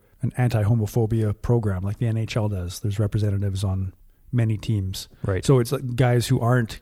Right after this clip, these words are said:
Speaker 1: coming out as gay, but they're straight athletes who are coming out saying,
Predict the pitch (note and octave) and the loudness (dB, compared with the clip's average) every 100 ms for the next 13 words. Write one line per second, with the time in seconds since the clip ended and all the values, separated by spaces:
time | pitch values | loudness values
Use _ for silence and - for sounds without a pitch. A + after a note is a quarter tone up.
0 | - C#3 B2 A#2+ A2 G2+ - C3 A2 G#2 | 0 2 2 2 0 -2 0 2 2 0
1 | - _ - A2+ A#2+ G#2+ G2 - _ _ | -8 _ -6 -4 0 0 -2 -6 _ _
2 | _ _ - - B2+ B2+ B2 B2 A2+ A2+ | _ _ -8 0 0 2 0 0 -2 -4
3 | B2+ - - _ _ _ _ _ - - | -6 -10 -16 _ _ _ _ _ -4 0
4 | A#2 - B2 A#2+ A2+ - B2 A2+ A2 G#2 | 2 2 0 2 0 0 0 2 0 -4